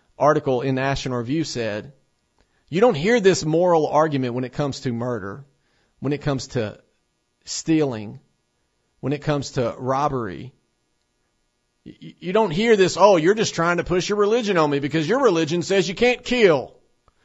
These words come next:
You're just wanting a theocracy. Why can't I kill?" Well, no, you,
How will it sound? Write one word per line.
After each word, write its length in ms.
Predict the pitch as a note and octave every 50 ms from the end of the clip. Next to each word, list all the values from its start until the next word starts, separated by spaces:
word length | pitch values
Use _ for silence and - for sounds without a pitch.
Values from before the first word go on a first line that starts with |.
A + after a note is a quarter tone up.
| _ _ _ _ _
You're 200 | - A3+ D4+ D4+
just 220 | A3+ G3+ F3 -
wanting 340 | E3+ G#3 A#3+ C4+ D4 D#4 D#4
a 60 | D4+
theocracy. 680 | D#4 D#4+ D#4 D4 C4+ A#3+ G#3+ F3 F#3 F#3+ E3+ - F3+ E3+
Why 260 | F3+ A3 C4 C#4 C4+
can't 260 | - - C4 B3 A#3+
I 120 | A#3+ A#3+ A3+
kill?" 560 | - - A#3 A3+ G3 E3 C#3 A2+ E2 - - _ _ _ _ _ _ _ _ _ _ _ _ _ _ _ _
Well, 100 | - F#3+
no, 80 | -
you, 280 | E3 D3+ E3 - - -